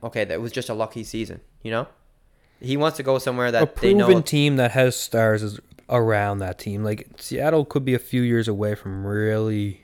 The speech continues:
Speaker 2: making some noise, and
Speaker 1: Yeah.
Speaker 2: that's kinda where I'm putting them. Uh, they should be a playoff team again, though. I don't,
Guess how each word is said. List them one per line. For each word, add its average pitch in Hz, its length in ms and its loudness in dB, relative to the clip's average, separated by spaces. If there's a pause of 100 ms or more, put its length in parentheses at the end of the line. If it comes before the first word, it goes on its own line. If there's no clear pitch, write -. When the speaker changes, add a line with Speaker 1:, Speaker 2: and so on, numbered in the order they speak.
(180)
Speaker 2:
making 107 540 -2
some 101 260 -6
noise, 123 420 0 (380)
and 117 280 0
Speaker 1:
Yeah. 104 60 -6 (340)
Speaker 2:
that's 135 280 4
kinda 156 280 2
where 139 160 4
I'm 135 140 4
putting 165 340 0
them. 170 280 0 (240)
Uh, 117 320 2 (280)
they 127 100 -2
should 135 200 -2
be 135 80 0
a 123 40 2
playoff 120 320 0
team 120 180 -4
again, 104 360 -2
though. 120 220 2
I 113 100 2
don't, 110 220 -2